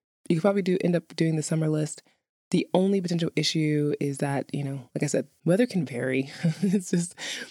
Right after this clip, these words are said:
but especially in the South, you should be fine. It's just in the evenings, it does get a little chilly. So that's just something to keep in mind.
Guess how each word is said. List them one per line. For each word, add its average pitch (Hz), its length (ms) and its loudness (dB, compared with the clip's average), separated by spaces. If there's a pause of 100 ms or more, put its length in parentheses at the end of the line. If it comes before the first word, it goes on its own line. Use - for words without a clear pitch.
(140)
but - 160 6
especially 254 340 4
in 247 60 6
the 190 60 2
South, 139 420 0
you 147 80 0
should 139 160 -4
be 120 100 0
fine. - 500 -4 (480)
It's 151 120 2
just 143 180 -2
in 151 140 0
the - 200 -2
evenings, 151 460 0
it 139 80 -6
does 143 220 -2
get 151 140 -4
a 147 80 -4
little 180 500 0
chilly. - 300 -4
So - 120 -2
that's - 120 -4
just 156 100 -6
something 151 220 0
to 135 40 -2
keep 139 160 0
in 147 80 0
mind. 196 380 0